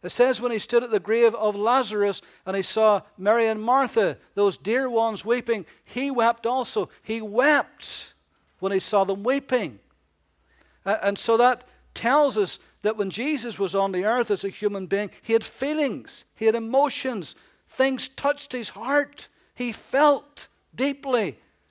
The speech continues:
Uh, the Bible says that whenever he sent the disciples out, seventy of them, two by two, and whenever they come back again and they said what they had done in his name,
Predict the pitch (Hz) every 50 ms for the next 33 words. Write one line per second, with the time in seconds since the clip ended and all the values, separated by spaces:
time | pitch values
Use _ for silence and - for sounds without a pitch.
0 | _ _ _ _ - 214 208 208 208 208 185 240 254 269 262 254 226 - - 240
1 | 240 240 - 240 226 220 214 220 233 226 233 214 208 185 - 240 233 - - 208
2 | 190 185 - - 226 247 269 262 262 214 - 208 208 196 - - - - 240 247
3 | 262 247 277 233 220 190 202 185 156 - - 262 254 220 220 208 190 170 - -
4 | 247 240 214 - - - - - 190 190 214 247 254 285 262 247 - - 220 190
5 | 147 208 220 262 277 - 262 233 - 202 196 202 214 208 - - - - - 202
6 | 202 202 190 - - 233 240 226 214 220 233 - - 202 190 196 190 165 156 214
7 | 226 247 254 254 - 226 220 208 202 214 208 147 170 190 190 233 262 277 269 233
8 | 208 190 160